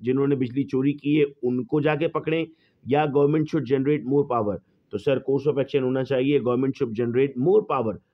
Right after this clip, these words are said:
कहाँ चोरों को जिन्होंने कुंडा लगाया था, outface था, उनको पकड़ेंगे, गवर्नमेंट को ज़्यादा पावर जनरेट करना होगा। और लास्ट टाइप है हमारे पास cause and effect, आपको दो statement दी जाएंगी और आपको उसमें से एक cause और एक effect मालूम करना होगा,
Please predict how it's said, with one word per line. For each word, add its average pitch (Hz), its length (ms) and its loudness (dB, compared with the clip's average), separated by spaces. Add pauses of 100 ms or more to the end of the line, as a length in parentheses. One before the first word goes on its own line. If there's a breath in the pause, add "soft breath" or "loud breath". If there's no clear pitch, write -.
(240)
कहाँ 151 200 -2
चोरों 156 340 -2
को 156 140 -2
जिन्होंने 147 320 0
कुंडा 135 280 -2
लगाया 139 320 0
था, 139 100 -4
outface 135 440 -2
था, 131 40 0
उनको 127 220 -2
पकड़ेंगे, 113 560 -2 (360 soft breath)
गवर्नमेंट 139 340 0
को 143 180 0
ज़्यादा 123 300 -2
पावर 131 340 0
जनरेट 139 400 -2
करना 123 220 -2
होगा। 95 300 -4 (680)
और 110 100 -4
लास्ट 147 320 0
टाइप 151 240 -2
है 156 60 0
हमारे 139 240 0
पास 131 300 -2 (100)
cause 151 180 0
and 151 120 0
effect, - 380 -4 (1300)
आपको 123 340 -2
दो 143 160 2
statement 151 440 -2
दी 147 140 2
जाएंगी 127 360 0
और 135 240 -2
आपको 135 360 -2
उसमें 127 300 -4
से 135 260 -4
एक 147 220 -2
cause 143 280 2
और 139 120 2
एक 135 140 -2
effect 127 240 -2
मालूम 110 280 -2
करना 95 240 -8
होगा, 85 300 -14